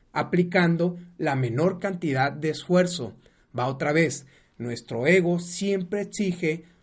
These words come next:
una mayor atención, un mayor reconocimiento, aplicando la menor cantidad de esfuerzo posible. Esa es la razón de existir de los me gusta, los corazones y otros símbolos.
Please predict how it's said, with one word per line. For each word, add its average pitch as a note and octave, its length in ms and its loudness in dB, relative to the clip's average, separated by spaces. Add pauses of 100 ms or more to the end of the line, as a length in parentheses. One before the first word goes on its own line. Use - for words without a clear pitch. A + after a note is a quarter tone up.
una D#3 460 0
mayor C3+ 520 2
atención, F#3+ 760 0 (340)
un D3+ 260 -2
mayor C#3+ 380 2
reconocimiento, G#3+ 1000 0 (320)
aplicando F#3+ 960 2
la F#3 200 8
menor E3 560 2
cantidad C#3+ 680 0 (240)
de F3+ 140 2
esfuerzo C#3 580 -2
posible. E3+ 640 0 (840)
Esa A#3 240 2
es C#4 60 2
la C4 100 4
razón G3+ 400 0
de A3 60 4
existir F#3 500 -2
de E3 80 2
los C#3 160 -2
me A#2 160 -4
gusta, C#3+ 560 -2 (200)
los F3 180 -2
corazones D3 800 -2
y E3 160 4
otros C3 340 -2
símbolos. D3+ 680 2